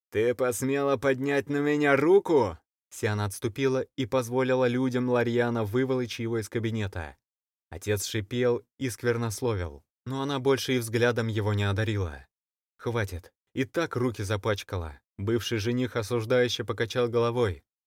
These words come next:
«Леди так себя не ведут, Сандра».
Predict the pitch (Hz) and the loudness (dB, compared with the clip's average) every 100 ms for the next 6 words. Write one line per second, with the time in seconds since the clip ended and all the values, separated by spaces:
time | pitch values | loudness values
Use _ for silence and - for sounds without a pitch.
0 | _ _ - 92 113 120 120 104 151 160 | _ _ -8 -2 0 2 0 2 4 4
1 | - 139 143 139 139 139 156 143 - _ | 0 0 0 0 0 0 -2 -4 -8 _
2 | _ _ _ - 95 98 95 85 73 | _ _ _ -12 -6 -4 -4 -6 -10